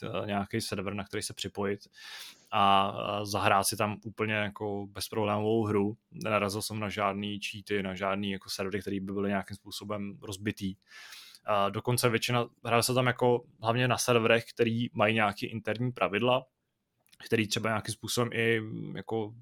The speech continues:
regulujou problémy, který měla ta původní hra. Takže v takových těch jako masivních, eh, team deathmatchích na těch malých mapách jsem narazil na servery, kde jsou za-, vypnutý granáty,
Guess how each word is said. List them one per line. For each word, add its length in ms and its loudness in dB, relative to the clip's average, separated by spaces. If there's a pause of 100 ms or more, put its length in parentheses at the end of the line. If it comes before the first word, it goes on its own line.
(140)
regulujou 580 6
problémy, 460 6
který 180 0
měla 180 0
ta 120 -2
původní 460 -2
hra. 240 -2 (520)
Takže 460 2
v 100 -8
takových 280 -6
těch 100 -2
jako 160 -2
masivních, 720 0 (100)
eh, 60 2 (560)
team 200 0
deathmatchích 520 -2
na 80 -6
těch 180 -6
malých 320 0
mapách 420 4 (220)
jsem 280 -4
narazil 380 -2
na 80 0
servery, 300 -2
kde 100 -2
jsou 180 -2
za-, 220 -2
vypnutý 420 -4
granáty, 640 2